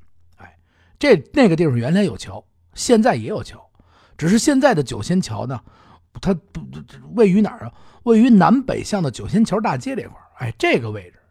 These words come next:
它比原先的古代的九仙桥等于向西，往西边啊，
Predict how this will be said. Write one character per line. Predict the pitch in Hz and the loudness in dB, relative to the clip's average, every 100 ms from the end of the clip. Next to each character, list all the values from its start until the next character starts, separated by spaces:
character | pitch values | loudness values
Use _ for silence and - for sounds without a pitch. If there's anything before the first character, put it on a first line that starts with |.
| - | -8
它 | - | -4
比 | - - 113 | -4 -6 -8
原 | 123 254 | -6 -4
先 | - 285 277 | -4 -4 -2
的 | 151 | -2
古 | - - - | -4 -14 -12
代 | 113 254 | -4 -2
的 | 143 | -4
九 | - 87 | -8 -12
仙 | 135 147 | -10 -10
桥 | - 117 _ - - | -10 -16 _ -20 -6
等 | 127 123 | -2 0
于 | 208 220 - | 0 -2 -8
向 | - - 294 156 127 | -10 -2 0 2 -2
西， | - - - - 190 | -4 -4 -2 -4 -2
往 | 151 123 | -2 -2
西 | - - 381 302 | -4 -6 -4 -2
边 | 165 | -4
啊， | - 107 | -6 -16